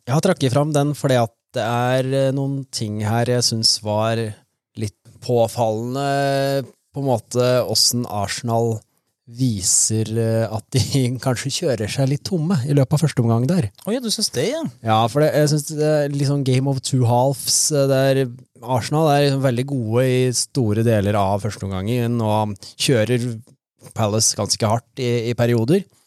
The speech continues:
Speaker 1: Og så le-, skårer de med en null da, med Zinchenko som får seg en assist i sin debutkamp for Arsenal. Eh, Martinelli skårer, eh, Premier League tjue tjueto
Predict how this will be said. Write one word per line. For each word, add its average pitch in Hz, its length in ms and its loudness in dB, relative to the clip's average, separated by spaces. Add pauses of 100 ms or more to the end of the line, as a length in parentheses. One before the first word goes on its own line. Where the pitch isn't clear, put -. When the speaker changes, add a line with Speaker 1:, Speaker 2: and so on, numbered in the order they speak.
(100)
Speaker 1:
Og 131 140 -4
så 147 160 2
le-, 151 220 2 (180)
skårer 127 320 2
de 139 60 2
med 147 100 2
en 139 100 2
null 160 180 2
da, 214 140 2
med 165 460 0
Zinchenko 151 680 -2
som 196 140 0
får 175 220 0
seg 170 100 -2
en 165 100 -10
assist - 540 -2
i 180 240 2
sin 170 260 0
debutkamp 151 560 0
for 160 220 -2
Arsenal. 160 380 0 (100)
Eh, 156 280 -2
Martinelli 139 680 0
skårer, 131 440 0
eh, 135 220 -2 (260)
Premier 131 300 2
League 139 400 2
tjue 135 380 2
tjueto 143 420 0